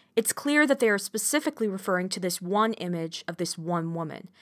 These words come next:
not just any woman of the Del Giocondo family. After Leonardo's death, some gaps in the painting's history or provenance begin to appear, which Kemp and Pallanti are quick to note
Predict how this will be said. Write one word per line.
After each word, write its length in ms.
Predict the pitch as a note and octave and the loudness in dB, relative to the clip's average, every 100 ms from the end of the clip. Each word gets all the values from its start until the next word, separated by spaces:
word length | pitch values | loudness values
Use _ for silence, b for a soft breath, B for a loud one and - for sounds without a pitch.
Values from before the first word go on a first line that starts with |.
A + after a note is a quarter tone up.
| b b | b b
not 240 | G#3 G#3 A3 | 4 4 4
just 260 | A#3 - - | 0 0 2
any 200 | G#3+ A3+ | 4 4
woman 320 | G3+ F#3 F3 | 2 2 -2
of 80 | D#3+ | -4
the 100 | E3+ | -2
Del 200 | E3+ E3 | -2 0
Giocondo 500 | D#3+ - D3+ C#3+ C#3+ | -4 -6 -8 -8 -8
family. 480 | E3 D3+ - - - _ _ _ _ _ _ _ _ - | -8 -8 -12 -18 -20 _ _ _ _ _ _ _ _ 6
After 300 | C4 D4+ F#4 | 6 8 4
Leonardo's 580 | C#4+ B3+ A#3 G#3 F#3 F3 | 4 4 4 4 4 2
death, 280 | F#3 D3+ - | -2 -2 -2
some 300 | - A3+ A3+ | 2 2 6
gaps 380 | G#3+ A3+ - | 8 8 6
in 60 | A#3+ | -2
the 80 | G#3+ | -2
painting's 460 | - F#3+ F#3+ F#3 | -2 -4 -4 -6
history 500 | - A3+ - G3+ G3 | -2 -2 0 0 0
or 200 | - F3 | 0 -2
provenance 600 | E3+ B3+ B3 G3 D3+ - - | 0 0 0 0 -4 -6 -8
begin 280 | D#3+ D3 C#3+ | -6 -6 -6
to 140 | D3 | -10
appear, 440 | C3 D3 B2+ - - B B - | -10 -10 -10 -12 -18 B B -4
which 200 | A#3+ - | -2 2
Kemp 240 | C#4+ D4 | 2 4
and 120 | D#4 | 2
Pallanti 500 | C4+ A#3 G3 G3 G3+ | 2 4 4 2 2
are 100 | F3 | 2
quick 280 | F3+ - A#3 | 0 -2 -4
to 100 | - | -2
note 320 | G3 F3 E3+ | 0 0 0